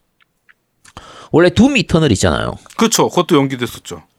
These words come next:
Speaker 1: 둠 이터널이 원래 작년 십일월 이십이일에 발매하려고 했었거든요.
Speaker 2: 네네네.
Speaker 1: 근데 이게 올해 삼월 이십일일로 연기가 됐었어요.
Speaker 2: 그쵸. 연기됐었죠. 예.
Speaker 1: 자, 원래 날짜대로 하면 얘가 진짜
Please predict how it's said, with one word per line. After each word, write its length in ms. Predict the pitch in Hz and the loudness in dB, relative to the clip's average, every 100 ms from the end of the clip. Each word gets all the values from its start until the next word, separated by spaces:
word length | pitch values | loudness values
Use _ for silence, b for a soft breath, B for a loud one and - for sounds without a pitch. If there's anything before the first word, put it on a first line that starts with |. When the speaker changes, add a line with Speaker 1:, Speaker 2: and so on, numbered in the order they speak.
| _ _ _ | _ _ _
Speaker 1:
둠 200 | - 254 | 0 2
이터널이 440 | 262 - 202 208 180 | 0 0 0 2 4
원래 180 | 156 | 2
작년 380 | 156 127 131 196 | 2 0 2 2
십일월 420 | 220 285 294 294 | 0 0 2 2
이십이일에 460 | 165 117 185 135 123 | 2 0 0 2 2
발매하려고 520 | 120 113 117 95 - | 2 2 2 2 0
했었거든요. 440 | 90 - - 101 226 | -4 -6 -6 -4 -2
Speaker 2:
네네네. 400 | 117 123 98 90 | -2 -4 -4 -10
Speaker 1:
근데 540 | 80 160 _ _ - - | -16 -20 _ _ -8 -4
이게 180 | 226 226 | 0 2
올해 260 | - 277 | 2 2
삼월 320 | 294 - 302 160 | 2 2 2 2
이십일일로 520 | 113 147 143 131 98 | 0 0 2 2 2
연기가 260 | 95 113 | 2 0
됐었어요. 400 | 123 90 95 - | 0 -2 -4 -4
Speaker 2:
그쵸. 160 | 190 156 | -2 0
연기됐었죠. 720 | 147 156 143 - 131 104 85 101 | 0 -2 -4 -6 -8 -10 -10 -10
예. 160 | 98 82 _ _ _ _ _ - | -10 -12 _ _ _ _ _ -2
Speaker 1:
자, 120 | 117 | 2
원래 540 | 113 165 254 294 302 | 4 6 6 6 4
날짜대로 720 | 277 214 208 233 226 196 160 147 | 4 2 2 2 2 4 4 2
하면 720 | 139 147 202 147 104 87 73 | 2 2 2 2 2 -2 0
얘가 440 | 151 202 147 110 | 2 4 4 4
진짜 640 | 104 - 180 170 127 107 | 2 -2 -2 2 4 4